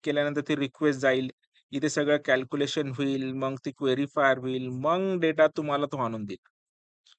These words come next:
म्हणून पुढे जाऊन काय झालं, JavaScript-चा वापर करण्यात आला. JavaScript काय करतो, इथे तुम्ही जे रिक्वेस्टनी डेटा वगैरे घेणार आहे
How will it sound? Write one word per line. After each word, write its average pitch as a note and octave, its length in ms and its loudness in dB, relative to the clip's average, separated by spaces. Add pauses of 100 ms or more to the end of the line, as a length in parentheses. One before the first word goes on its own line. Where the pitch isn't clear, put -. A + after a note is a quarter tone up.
(460)
म्हणून G#3+ 420 4
पुढे G#3+ 380 4
जाऊन G#3+ 320 4
काय F#3+ 160 4
झालं, C3+ 280 2 (280)
JavaScript-चा E3+ 760 6
वापर C#3 340 4
करण्यात A#2 440 -6
आला. A2+ 160 -8 (520)
JavaScript G3+ 680 4
काय G3+ 220 6 (160)
करतो, C3+ 400 -2 (840)
इथे F#3 400 0
तुम्ही A#3+ 340 -2
जे A#3 200 6
रिक्वेस्टनी G3+ 680 0
डेटा F3 400 4
वगैरे E3+ 380 2
घेणार C3+ 380 0
आहे G2 80 -4